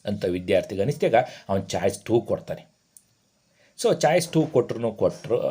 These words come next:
ಕೊಟ್ಟಾಗಲೂ ಕೂಡ ಕೊಟ್ಟು ಸೆಕೆಂಡ್ ರೌಂಡಿಗೆ ಭಾಗವಹಿಸ್ಬೋದು. ಆದರೆ ಫೀಸನ್ನು ಪೇ ಮಾಡಲೇಬೇಕು. ಫೀಸ್ ಪೇ ಮಾಡಿ ಅವರು ಭಾಗವಹಿಸ್ಬೋದು.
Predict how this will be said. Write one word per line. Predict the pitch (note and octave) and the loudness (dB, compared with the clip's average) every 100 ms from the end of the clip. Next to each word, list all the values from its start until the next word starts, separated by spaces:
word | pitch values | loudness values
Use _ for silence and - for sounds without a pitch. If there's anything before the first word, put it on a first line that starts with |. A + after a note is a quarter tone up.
| - - | -4 -2
ಕೊಟ್ಟಾಗಲೂ | A#2+ - A2+ G2 | 0 4 4 2
ಕೂಡ | - E2 F#2+ | -2 -6 -2
ಕೊಟ್ಟು | - D#3 D#3 A#2+ | 2 2 2 -2
ಸೆಕೆಂಡ್ | - D#3 C#3 G2+ | 0 -2 0 0
ರೌಂಡಿಗೆ | F#2+ F2+ E3 | 0 0 0
ಭಾಗವಹಿಸ್ಬೋದು. | F#3+ D#3 G2+ - D#2 - _ _ | 2 6 4 4 -6 -14 _ _
ಆದರೆ | F2 F#2+ D#3+ | -6 -4 -4
ಫೀಸನ್ನು | - B2 G2 G#2+ E3 B2+ | 0 0 2 0 0 0
ಪೇ | G#2+ - - | -2 -2 -8
ಮಾಡಲೇಬೇಕು. | - E2+ E2 D2+ D2+ - - _ - | -6 -4 -4 -6 -10 -14 -18 _ -8
ಫೀಸ್ | G#2+ E2 | -6 -6
ಪೇ | F#2+ E2+ | -6 -4
ಮಾಡಿ | E2 B2 A3 - - - | -2 0 0 -2 -18 -2
ಅವರು | C3+ E3 | 0 2
ಭಾಗವಹಿಸ್ಬೋದು. | E2+ - D#2 - D#2 - | 0 -2 -6 -8 -12 -12